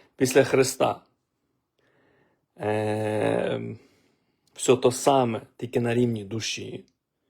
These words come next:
Но коли ти вже відфільтровуєш душу, де є рівень духа,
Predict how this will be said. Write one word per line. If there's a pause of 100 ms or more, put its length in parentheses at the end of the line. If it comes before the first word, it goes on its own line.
(400)
Но
коли
ти
вже (420)
відфільтровуєш
душу, (1600)
де
є
рівень
духа,